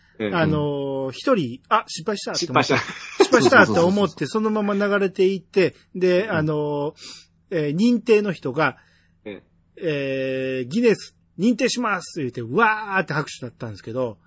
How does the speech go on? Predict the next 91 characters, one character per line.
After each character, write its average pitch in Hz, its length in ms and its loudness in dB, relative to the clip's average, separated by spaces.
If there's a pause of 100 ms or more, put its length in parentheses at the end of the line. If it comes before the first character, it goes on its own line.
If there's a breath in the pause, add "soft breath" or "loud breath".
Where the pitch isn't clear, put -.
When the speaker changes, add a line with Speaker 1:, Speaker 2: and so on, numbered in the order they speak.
(140)
Speaker 3:
え 101 220 -8
え。 101 40 -8
Speaker 1:
う - 0 -
ん。 117 320 -10
Speaker 2:
誰 247 260 6
が 294 140 2
見 285 140 -2
て 269 120 -2
も 165 80 -2
失 - 280 -8
敗 160 160 4
し - 80 -4
て 190 60 2
る 160 80 2
ん - 20 -2
で 113 60 -4
す - 100 -12
よ。 110 60 -10
Speaker 1:
<laughs> - 20 -12
そ - 40 -20
う - 20 -18
そ - 180 -16
う - 60 -20
そ 403 60 4
う - 20 0
そ - 60 2
う。 - 40 8
Speaker 2:
で 170 60 6
も、 170 120 2
そ 220 140 2
の 285 140 4
ま 277 160 6
ま 240 140 4
行 233 100 0
く 269 140 -4
ん 262 120 4
や 143 220 0
と 139 140 -6
思 139 160 -4
っ - 20 -6
た 123 180 -8
ら、 139 220 2 (340 loud breath)
そ 247 200 4
の 262 240 6
後、 240 360 6 (360 soft breath)
訂 233 200 6
正 220 240 2
が 190 120 2
入 131 140 -6
っ - 20 -8
て、 - 180 -4
先 143 280 -4
ほ 135 120 0
ど 131 120 -2
一 135 220 -4
人 110 80 -4
失 - 320 -16
敗 139 160 -2
し-、 - 380 -12
し - 120 -10
て 165 100 2
ま 151 140 0
し - 80 -10
た 113 140 -8
ん 120 100 -8
で、 139 200 -2 (200 soft breath)
え 151 80 -6
ー、 135 60 0
Speaker 1:
そ 139 80 0
う - 20 6
そ 160 60 8
う 151 40 2
そ 151 140 4
う。 - 40 8
Speaker 2:
認 143 60 4
定 - 0 -
な 147 180 6
ら 151 120 6
ず 117 100 -6
で 113 100 -10
す - 120 -8
っ 113 40 -8
て 127 120 -4
な 135 120 0
っ - 80 -6
た 208 120 2
ん 151 80 2
で 110 60 -4
す - 100 -16
け 123 100 -4
ど、 135 220 4